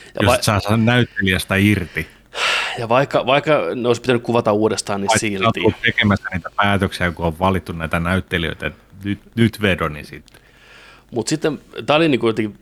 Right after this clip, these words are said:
Speaker 1: ärsyttävä ja tommonen näätämäinen vastaus, mut sitten mikä vähän oikeesti rupesi vituttaa jopa on tää, eikä niin vähääkään, kun Gadot, Cole Gadot, joka näyttelee Wonder Womania,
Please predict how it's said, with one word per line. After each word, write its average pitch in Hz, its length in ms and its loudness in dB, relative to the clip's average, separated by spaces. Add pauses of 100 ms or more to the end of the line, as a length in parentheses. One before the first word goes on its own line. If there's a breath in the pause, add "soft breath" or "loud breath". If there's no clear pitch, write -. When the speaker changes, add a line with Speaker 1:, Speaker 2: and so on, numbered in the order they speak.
Speaker 1:
ärsyttävä 104 600 -2
ja 95 120 0
tommonen 95 340 -6
näätämäinen 95 520 -2
vastaus, 101 320 -4
mut - 80 -20
sitten - 240 -6
mikä - 200 0
vähän 147 260 2
oikeesti 123 320 0 (920)
rupesi - 320 -8
vituttaa 143 540 0
jopa 92 240 -4
on 95 220 -2
tää, 98 300 0 (380 loud breath)
eikä 110 160 -2
niin 110 120 0
vähääkään, 107 600 0 (180)
kun 113 180 -6
Gadot, 131 380 2
Cole 123 240 4
Gadot, 113 360 0
joka 104 240 -4
näyttelee 98 720 -4 (280)
Wonder 127 240 2
Womania, 101 460 -2